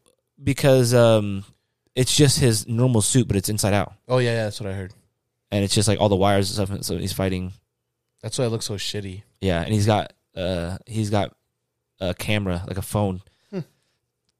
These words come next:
Speaker 1: taped to his chest, and Mary Jane and, uh, Ned are, like, watching it, the whole thing. But, um, yeah, I think it's gonna be sick, man.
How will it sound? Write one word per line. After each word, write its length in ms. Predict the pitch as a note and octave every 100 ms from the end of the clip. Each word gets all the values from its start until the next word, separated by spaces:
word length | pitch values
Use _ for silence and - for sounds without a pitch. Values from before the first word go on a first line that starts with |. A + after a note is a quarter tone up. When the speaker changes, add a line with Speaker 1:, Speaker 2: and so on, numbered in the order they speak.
| _ -
Speaker 1:
taped 260 | A#2+ - B2+
to 80 |
his 120 | F#2 -
chest, 460 | - A2+ G2 - -
and 140 | G2+
Mary 180 | G2 G2+
Jane 320 | F#2 G2+ F#2+ F2+
and, 300 | F2+ F2 E2+
uh, 260 | E2 E2 F#2 - _ _ _ _ _ _ _ - -
Ned 320 | G2+ G2 F#2 F#2+
are, 80 |
like, 220 | F#2+ E2+ F2
watching 300 | F2+ F#2 F2
it, 160 | -
the 60 | F2+
whole 120 | F2+
thing. 240 | F2+ E2+ - _ _ _ _ _ _ _ - - - - - -
But, 220 | A#2 A#2+
um, 540 | A#2 A2+ G#2+ G#2 F#2+ - _ _
yeah, 140 | C3+ D3+
I 40 |
think 140 | E3 F3+
it's 80 |
gonna 60 | F#3
be 60 | F3
sick, 220 | F3+ F3
man. 260 | D3+ D3+